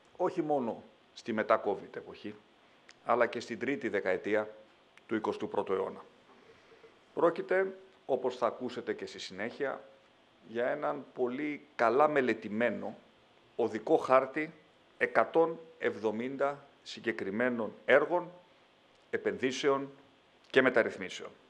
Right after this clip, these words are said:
Με τέσσερις πυλώνες. Ψηφιακή μετάβαση για το κράτος, τις επιχειρήσεις και τους πολίτες, αύξηση της απασχόλησης και της συνοχής της κοινωνίας με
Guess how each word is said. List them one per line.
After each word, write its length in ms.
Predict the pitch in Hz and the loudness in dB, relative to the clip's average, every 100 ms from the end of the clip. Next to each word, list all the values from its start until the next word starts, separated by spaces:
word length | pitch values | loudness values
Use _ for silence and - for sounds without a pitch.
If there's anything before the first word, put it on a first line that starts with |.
| _ _ _ - _ _ _ _ _ | _ _ _ -20 _ _ _ _ _
Με 120 | 110 | -4
τέσσερις 400 | 110 180 180 160 | 4 6 6 -2
πυλώνες. 560 | - 117 98 - - - - _ _ _ _ _ _ _ _ _ _ | -2 0 0 0 -10 -16 -20 _ _ _ _ _ _ _ _ _ _
Ψηφιακή 460 | - 117 117 110 139 | -16 -4 0 0 2
μετάβαση 640 | 127 123 117 107 - 95 - _ _ _ _ | 4 6 6 4 0 -8 -12 _ _ _ _
για 120 | - | -10
το 80 | 95 | -10
κράτος, 500 | 95 113 160 170 151 | 0 2 2 0 -6
τις 160 | 117 107 | -10 -10
επιχειρήσεις 720 | - - 98 127 160 156 - _ _ _ - _ _ _ - - | -12 -8 -4 -2 -4 -6 -12 _ _ _ -20 _ _ _ -20 0
και 100 | 123 | 2
τους 140 | 110 | 2
πολίτες, 580 | - 98 160 180 180 - - - _ _ _ _ _ _ _ _ | -2 2 2 4 0 -2 -12 -20 _ _ _ _ _ _ _ _
αύξηση 720 | - 151 156 - 131 - 107 101 - _ _ | 4 4 4 -4 -8 -6 -8 -8 -18 _ _
της 180 | 110 117 | -8 -6
απασχόλησης 960 | 104 98 - 143 160 - 170 - - - _ _ - - - _ | -6 -4 2 2 2 -2 -6 -6 -14 -18 _ _ -20 -20 -20 _
και 140 | 160 | 4
της 160 | 160 139 | 4 2
συνοχής 720 | 127 113 98 147 170 170 - - _ - | -2 -2 0 0 0 -2 -10 -18 _ 8
της 140 | - - | 8 0
κοινωνίας 640 | 113 95 92 120 156 120 | -8 -6 -6 -2 -2 -2
με 320 | 110 101 90 | -4 -4 -6